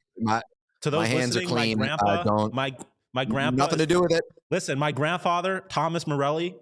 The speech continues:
Speaker 2: he, he was, you asked him about the Italian mob. He said it, it didn't exist, uh, which to me implies that he was in it. So, um, don't, I'm, I'm part of, I'm part of y'all. We're family. I'm sorry if I said the pizza
Speaker 1: Uh,
Speaker 2: shit, but it is, it is
Speaker 1: nope.
Speaker 2: dog shit.
Speaker 1: Uh, t-,
Speaker 2: Uh,
Speaker 1: take Sean.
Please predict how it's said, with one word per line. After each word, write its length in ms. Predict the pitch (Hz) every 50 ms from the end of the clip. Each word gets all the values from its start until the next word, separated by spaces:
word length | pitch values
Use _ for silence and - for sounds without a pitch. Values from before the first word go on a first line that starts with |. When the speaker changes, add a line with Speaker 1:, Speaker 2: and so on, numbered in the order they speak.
| _ _ _ _ _ _
Speaker 2:
he, 180 | - 127 135 143
he 200 | 143 123 107 151
was, 300 | 147 151 156 147 - - - - - _ _ _ -
you 220 | 123 131 127 143
asked 260 | 135 139 143 151 -
him 100 | 160 160
about 220 | 156 151 147 147 -
the 80 | 147
Italian 360 | 143 127 147 139 135 135 135 135
mob. 260 | 131 127 131 139 135
He 60 | 123
said 160 | - - 123 127 123
it, 100 | 113 -
it 180 | - - 120 110
didn't 220 | - 120 127 127
exist, 500 | 123 110 98 110 120 127 131 - - - - - - - _ _ -
uh, 160 | 98 104 101
which 200 | 101 110 110 -
to 80 | - 117
me 100 | 120 120
implies 320 | 117 107 - 117 113 113 107
that 80 | 104
he 100 | 107 113
was 120 | 104 98 -
in 140 | 110 117
it. 120 | 123 131 - - _ _ _ _ -
So, 560 | - - 127 117 113 110 104 101 101 98 - - _ _ _ -
um, 540 | 101 104 98 95 92 90 87 85 85 82 - _ _ _ _ _ _ _ _ _ _ _ _ - 104 98
don't, 280 | 110 113 110 101 101 - - - 98
I'm, 200 | - 107 104 95 - -
I'm 140 | 101 104
part 260 | 101 - 110 104 98 98
of, 80 | 92 85 - - _ -
I'm 120 | 95 95
part 220 | - - 110 107
of 100 | 104 92
y'all. 300 | 95 95 90 87 87 87
We're 140 | 87 98 98
family. 480 | - - 101 92 90 90 85 87 90 - -
I'm 80 | 95
sorry 440 | - - - 92 92 90 92 92 90
if 100 | 87 -
I 60 | 95
said 160 | - - 82
the 60 | - -
pizza 260 | 90 98 90 - 67
Speaker 1:
Uh, 80 | 87 85 82 85
Speaker 2:
shit, 60 | 82
but 100 | 73 78 85
it 80 | 82
is, 200 | 82 85 85 -
it 60 | - 90
is 60 | 87
Speaker 1:
nope. 180 | 90 104 123 -
Speaker 2:
dog 120 | - - - -
shit. 80 | 95
Speaker 1:
Uh, 260 | 90 90 92 92 87 82 - - - - 92 90
t-, 80 | 95
Speaker 2:
Uh, 100 | 92 92
Speaker 1:
take 220 | 90 127 131 127 -
Sean. 480 | - 139 127 120 113 110 107 101 98